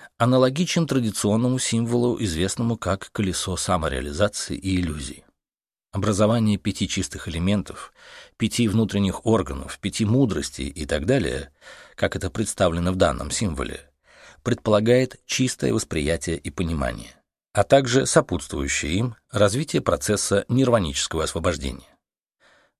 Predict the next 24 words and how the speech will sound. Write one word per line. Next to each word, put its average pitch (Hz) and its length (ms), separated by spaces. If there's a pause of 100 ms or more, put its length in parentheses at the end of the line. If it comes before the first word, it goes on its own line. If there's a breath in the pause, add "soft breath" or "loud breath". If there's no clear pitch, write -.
(100)
В - 80
случае 107 380
же 87 200
с - 140
иллюзорным 90 500
восприятием 71 800 (500 loud breath)
пять 107 300
чистых 92 380
сияний 120 420
превращаются 113 800
в - 100
пять 131 340
грубых 87 440
элементов, 69 640 (360 loud breath)
которые, 85 400
в - 60
свою 90 360
очередь, 139 500 (300 loud breath)
превращаются 110 720
в - 60
пять 73 240
ядов 101 420
или 95 180
страстей, - 640